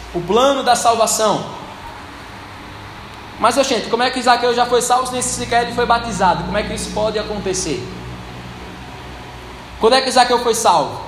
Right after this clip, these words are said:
No instante em que ele obedeceu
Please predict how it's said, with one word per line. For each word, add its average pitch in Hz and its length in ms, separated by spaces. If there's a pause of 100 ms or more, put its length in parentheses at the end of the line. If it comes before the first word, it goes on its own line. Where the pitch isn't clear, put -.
(760)
No 180 140
instante 220 560 (380)
em 185 120
que 196 160
ele 196 380
obedeceu 202 840